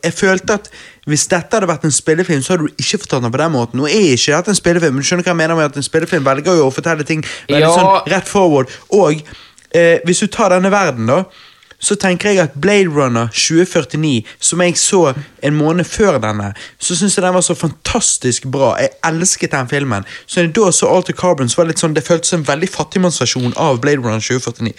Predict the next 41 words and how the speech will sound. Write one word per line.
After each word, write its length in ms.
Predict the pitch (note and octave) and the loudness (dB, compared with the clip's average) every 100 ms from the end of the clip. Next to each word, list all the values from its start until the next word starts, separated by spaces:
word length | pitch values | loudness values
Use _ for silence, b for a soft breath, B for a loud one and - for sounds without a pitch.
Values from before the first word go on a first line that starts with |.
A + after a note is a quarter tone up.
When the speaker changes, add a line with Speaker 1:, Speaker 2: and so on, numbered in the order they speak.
| B | B
Speaker 2:
Altså, 240 | E3 E3 F3+ - | 0 0 0 -2
jeg 280 | A3 G#3+ - | -2 -2 0
tror 200 | G3+ G3+ | 2 4
du 60 | F#3+ | 4
må 140 | E3+ D#3 | 4 4
starte 300 | E3 D3+ E3+ | 2 0 0
på 80 | F3+ | 2
nytt, 320 | A#3 - - - | 2 0 -10 0
og 120 | F3 | 2
så 200 | G3 F#3+ C#3+ | 4 2 0
for 160 | F3+ D#3+ | -2 2
det 40 | |
første 360 | F3 F#3+ - F3+ | 2 2 2 0
så 100 | E3 | 2
tror 220 | - F3 | 2 4
du 60 | C#3+ | 6
må 240 | C3+ D3+ | 4 2
se 300 | C3+ A#2+ C3 B2 | 0 2 2 4
hele 260 | A#2+ A2+ | 4 2
serien. 380 | B2 G2+ G2+ - - B B B | 2 0 -2 -4 -12 B B B
Speaker 1:
Ja. 200 | A#2+ A2 - - - | -4 -4 -6 -14 -2
Speaker 2:
Fordi 240 | D#3+ D#3+ E3 | 2 4 4
at 80 | C#3+ | 4
Speaker 1:
Det 100 | C#3+ | 2
er 20 | B2+ | 2
sant. 220 | B2+ D#3+ | 2 2
Speaker 2:
det, 120 | D#3 | 2
Speaker 1:
Jeg 40 | D3+ | 4
har 80 | |
Speaker 2:
når 60 | E3+ | 4
Speaker 1:
ikke 60 | E3 | 4
Speaker 2:
du 60 | |
Speaker 1:
sett 80 | D#3+ | 4
Speaker 2:
kommer 200 | G3 G3 F3+ | 4 4 2
Speaker 1:
hele. 40 | |
Speaker 2:
til 100 | - | 2
løsningen, 500 | D#3 D3 D3+ E3+ D#3 | 2 4 2 2 2
for 120 | C#3+ D3 | 2 -2
at 100 | C#3+ | 0
løsningen 600 | D#3+ D#3 D#3+ - E3+ C3+ | 2 4 2 2 2 0
er 360 | A#2 F3+ D#3+ | 0 2 4